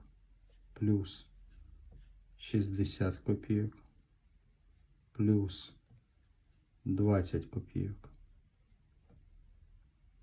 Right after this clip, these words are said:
Так. І так, що ми тут маємо? Один плюс дев'ять — десять, десять плюс дев'ятнадцять — це буде двадцять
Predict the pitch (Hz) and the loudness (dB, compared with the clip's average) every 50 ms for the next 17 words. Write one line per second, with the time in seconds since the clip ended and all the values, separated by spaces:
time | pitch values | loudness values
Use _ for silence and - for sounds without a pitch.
0 | _ - _ - - - - - - - - - - - - - - - - - | _ -20 _ -20 -20 -20 -20 -20 -20 -20 -20 -20 -20 -20 -20 -20 -20 -20 -20 -20
1 | - - - - - - - - - - - - - - 131 120 107 - - - | -20 -20 -20 -20 -20 -20 -20 -20 -20 -20 -20 -16 8 10 12 12 12 8 2 -6
2 | - - - - - - - - - - - - - - - - - - - - | -10 -10 -10 -10 -12 -12 -12 -14 -14 -16 -16 -16 -18 -18 -20 -20 -20 -20 -20 -20
3 | - - - - - - - - - - - - - - - - - - - - | -20 -20 -20 -20 -20 -20 -20 -20 -20 -20 -20 -20 -20 -20 -20 -20 -20 -20 -20 -20
4 | - - 120 - - 131 127 131 127 - - - - - - - - - - 123 | -12 -10 -10 0 4 6 6 6 4 0 -6 -16 -18 -20 -20 -20 -18 -4 0 2
5 | 113 113 113 110 - 110 95 92 - 95 92 90 90 87 85 90 90 - - - | 4 4 4 2 2 -2 -2 0 0 2 2 2 2 0 -2 -4 -6 -10 -16 -20
6 | _ _ _ - - - - - - - - - - - - - _ _ _ - | _ _ _ -20 -20 -20 -20 -20 -20 -20 -20 -20 -20 -20 -20 -20 _ _ _ 0
7 | 107 104 101 - 131 127 120 107 - - 104 101 107 101 92 95 92 92 101 92 | 2 2 6 10 10 10 10 10 8 6 6 6 6 6 4 2 4 6 8 8
8 | 92 87 87 87 82 82 87 87 101 98 104 104 - - 131 117 - - 107 113 | 8 6 6 4 2 0 2 4 6 6 6 4 4 0 0 0 0 0 4 6
9 | 113 107 - - 101 90 - - - 98 98 92 90 90 98 95 90 90 90 - | 6 6 6 4 0 -2 -2 -4 -4 -2 -2 0 0 0 2 2 2 2 0 2
10 | - 98 92 90 90 - - 90 - - - 98 90 92 101 90 92 92 87 87 | 2 2 2 0 0 -2 -6 -6 -6 -4 -2 -2 -2 -2 -2 -2 0 -2 -2 -2
11 | - 92 92 90 87 - - - 87 85 82 - - | -2 0 0 0 0 -2 -4 -6 -6 -6 -8 -12 -20